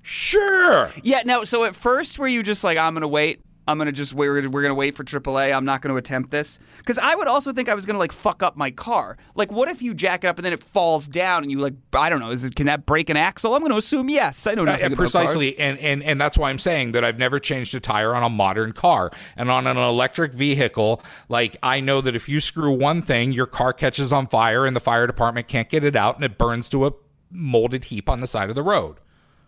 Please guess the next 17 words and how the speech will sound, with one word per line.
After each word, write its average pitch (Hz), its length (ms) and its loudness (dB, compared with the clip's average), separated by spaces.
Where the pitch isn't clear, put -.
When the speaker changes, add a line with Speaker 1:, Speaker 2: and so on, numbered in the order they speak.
Speaker 2:
Mm. 135 280 -2
That's, 170 200 -2
Speaker 1:
Well, - 120 0
I - 20 4
Speaker 2:
that's 180 80 0
Speaker 1:
was 139 100 -4
Speaker 2:
the 151 120 -2
sign 170 240 0
of, 160 80 -6
that's 226 300 -2
the 220 100 -4
sign 233 420 0
of 208 140 0
a 208 60 0
great 165 460 0
vehicle. 202 640 0
Continue. 196 540 -2